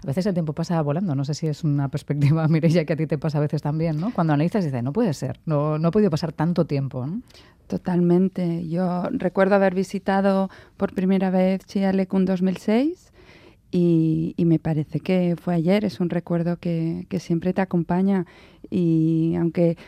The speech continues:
Speaker 2: ha sido un, un cierre parcial, la verdad es que los años han pasado muy rápido y ahora poder, eh, presentar una reapertura es, es muy emocionante.
Speaker 1: Ujú. Si te pido que cierres los ojos y vi-, viajes a dos mil seis, ¿qué recuerdo tienes de, de esa visita?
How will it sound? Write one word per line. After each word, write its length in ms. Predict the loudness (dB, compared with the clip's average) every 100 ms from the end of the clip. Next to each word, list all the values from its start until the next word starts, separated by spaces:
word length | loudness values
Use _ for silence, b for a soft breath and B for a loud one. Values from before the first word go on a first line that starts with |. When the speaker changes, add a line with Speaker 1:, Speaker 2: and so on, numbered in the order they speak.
| B
Speaker 2:
ha 120 | -6 -4
sido 540 | 0 2 2 2 2
un, 580 | 2 0 0 0 -2 -2
un 400 | 0 0 0 -4 -4
cierre 240 | -2 0 0
parcial, 540 | -2 -2 0 2 2
la 80 | 0
verdad 300 | 0 0 -4
es 120 | -2
que 320 | -2 0 0 B B B
los 200 | -6 -2 2
años 300 | 2 0 -2
han 120 | -2
pasado 760 | -4 -2 -2 0 0 0 0
muy 200 | 0 0
rápido 420 | 0 -2 -2 -2 0
y 120 | 0
ahora 320 | 0 0 -2 B B B B -4
poder, 600 | 0 2 0 -2 -8 -8 -4
eh, 300 | -2 -2 -4
presentar 520 | -4 -2 -2 0 0
una 240 | 2 2 0
reapertura 760 | -2 -2 -6 -4 -2 0 0
es, 380 | -4 -8 -20 -14
es 160 | -4
muy 160 | 0 0
emocionante. 640 | 0 -4 -6 -8 -10 -12 -6
Speaker 1:
Ujú. 240 | -4 -4 -6
Si 120 | -6
te 100 | -4
pido 160 | -2 -2
que 100 | -2
cierres 300 | -2 -2 -4
los 140 | -4
ojos 260 | -4 -4 -2
y 220 | -2 0
vi-, 340 | -2 -2 -4 -4
viajes 320 | -4 -4 -4
a 80 | -4
dos 180 | -4 -4
mil 160 | -6
seis, 280 | -4 -6 -6
¿qué 80 | -6
recuerdo 340 | -6 -4 -4 -4
tienes 380 | -4 -4 -4
de, 320 | -4 -2 -2 -4
de 100 | -4
esa 140 | -2
visita? 420 | -4 -4 -4 -6